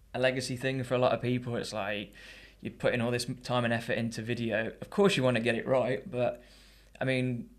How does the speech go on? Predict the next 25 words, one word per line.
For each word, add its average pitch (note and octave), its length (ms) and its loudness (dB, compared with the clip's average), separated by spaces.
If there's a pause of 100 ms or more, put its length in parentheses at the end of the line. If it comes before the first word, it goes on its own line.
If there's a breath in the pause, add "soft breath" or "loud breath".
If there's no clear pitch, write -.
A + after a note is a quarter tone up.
(160)
look A#2+ 200 -4
back A2+ 220 -2
at, - 60 -4
uh, A#2 260 2
the A#2 80 -4
very A#2 220 4
first A#2 260 -2
episode A#2 300 0
of B2+ 80 0
this F3 100 0
podcast B2 440 -2
that - 80 -10
we G#2+ 100 -10
did. G#2+ 260 -10
You A#2 60 -10
know, A2+ 160 -4
we, B2 280 -2
we D3+ 120 4
had D3+ 160 6
an B2+ 100 2
idea, B2+ 680 2
we B2 80 -2
had A2+ 140 -4
a A2 40 -6
plan, B2+ 480 -4